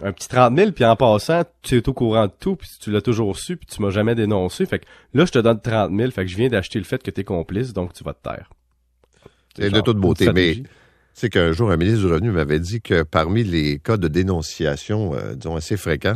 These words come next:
Speaker 2: à Revenu Québec, c'est, euh,
Speaker 1: Conjugal ?
Speaker 2: oui. Parce que, mettons que monsieur travaille au noir,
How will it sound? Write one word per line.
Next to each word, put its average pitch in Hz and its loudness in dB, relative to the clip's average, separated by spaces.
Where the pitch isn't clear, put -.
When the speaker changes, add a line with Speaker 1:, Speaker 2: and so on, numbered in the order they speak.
Speaker 2:
à - -8
Revenu 73 -4
Québec, 85 -2
c'est, 87 -2
euh, - -8
Speaker 1:
Conjugal ? 101 -2
Speaker 2:
oui. 92 -2
Parce 76 -12
que, - -6
mettons 82 0
que 85 0
monsieur 73 -4
travaille 85 2
au 82 2
noir, 98 -4